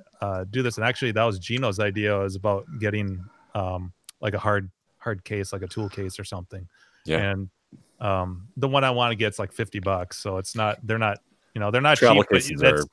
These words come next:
Speaker 2: expensive, yeah.
Speaker 1: Yeah, but I mean, it was either that or the other idea I had, 'cause I don't wanna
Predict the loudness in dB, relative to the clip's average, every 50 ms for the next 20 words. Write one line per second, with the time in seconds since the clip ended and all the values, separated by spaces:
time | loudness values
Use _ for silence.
0 | _ -10 -10 -8 -6 -4 -4 -4 -4 -6 -8 -8 -8 -10 -10 -12 -8 -4 0 2
1 | 2 2 2 0 -2 -8 -14 _ _ _ 2 4 4 4 4 2 0 -2 -4 -6
2 | -10 -14 -20 -18 _ -2 0 0 2 2 2 0 0 0 2 4 4 4 4 4
3 | 2 0 0 0 0 0 2 2 2 2 0 0 0 0 2 2 2 2 0 -2
4 | -4 -4 -2 -2 -2 0 0 0 -2 -2 -2 0 2 2 2 2 0 0 -2 -2
5 | -2 -4